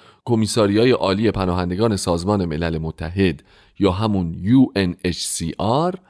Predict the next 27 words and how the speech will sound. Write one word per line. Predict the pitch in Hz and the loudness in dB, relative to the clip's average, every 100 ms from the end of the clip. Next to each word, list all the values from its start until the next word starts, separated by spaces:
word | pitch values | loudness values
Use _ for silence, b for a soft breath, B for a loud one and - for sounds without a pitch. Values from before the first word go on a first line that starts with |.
| b b b | b b b
مسئول | 110 123 120 - 165 175 | -4 -2 -2 -2 0 0
پناهندگان | 127 113 104 98 92 104 90 | 2 0 0 0 0 0 0
چینی | - 101 143 | -4 -2 0
در | 160 139 | 2 0
هنگ | 107 92 | 0 -2
کنگ | - 92 78 | 0 -2 -2
شد | - 76 - _ _ B B B B - | -8 -12 -14 _ _ B B B B -4
و | 127 | 0
بعد | 147 185 208 | 2 2 2
وظیفه | 143 110 107 139 | 0 0 0 0
رسیدگی | 151 110 104 98 123 | 2 0 0 0 0
به | 143 | 0
پناهندگان | 123 104 95 98 90 98 120 127 | 0 0 0 0 -2 0 0 -2
الجزایری | 104 92 95 85 87 87 104 | -2 -2 -2 -2 0 0 0
بهش | 90 85 - | 0 -4 -6
محول | 80 76 73 76 | -6 -6 -8 -10
شد | - 78 95 _ b b b b | -12 -14 -16 _ b b b b
و | 135 | 0
اینها | 147 143 160 | 2 4 4
زمینه‌ای | 147 135 123 139 139 | 2 2 2 2 2
شد | 147 135 | 0 0
برای | 120 120 127 | 2 2 2
فصل | 143 131 135 | 0 -2 -2
گسترده‌تری | 123 120 - 117 110 110 165 180 | 2 2 2 2 2 2 2 2
از | 143 104 | 2 2
دستورالعملی | 107 101 - 101 104 104 104 104 117 98 | 0 -2 -4 2 2 4 0 0 0 0
جهانی | 90 87 90 82 117 190 | 0 0 0 -2 0 -2